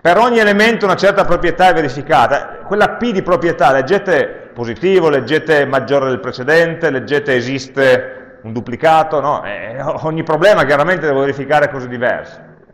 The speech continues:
Però chiedersi che tu, se tutti gli elementi hanno una certa proprietà, oppure chiedersi, ultima riga, se almeno un elemento non ha quella proprietà,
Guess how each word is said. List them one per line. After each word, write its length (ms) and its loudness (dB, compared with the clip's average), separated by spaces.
Però 240 2
chiedersi 840 0
che 180 -8
tu, 160 -10
se 300 2
tutti 320 -6
gli 60 0
elementi 600 0
hanno 120 0
una 100 -4
certa 260 0
proprietà, 680 0
oppure 360 0
chiedersi, 680 0
ultima 380 2
riga, 760 -4
se 920 -4
almeno 560 2
un 80 2
elemento 640 0
non 400 2
ha 320 0
quella 220 2
proprietà, 1040 -4